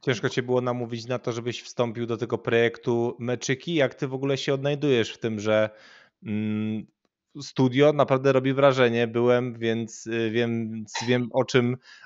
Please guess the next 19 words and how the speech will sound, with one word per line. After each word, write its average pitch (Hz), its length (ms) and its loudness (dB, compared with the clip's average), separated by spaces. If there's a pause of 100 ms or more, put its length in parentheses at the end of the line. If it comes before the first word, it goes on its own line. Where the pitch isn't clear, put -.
o 123 120 4
czym 127 200 0
mówię, 147 320 4
ale 180 300 6
to - 140 0
jest, 180 380 0 (120)
to 180 100 0
jest 175 120 0
cały 185 220 2
czas 180 220 -2
internet, 139 680 6
tak? 135 260 2
Czyli 135 680 -4
wchodzimy, 139 600 2
oczywiście 131 420 -2
programy 127 480 2
na 135 160 0
żywo, 127 540 2
goście 123 800 2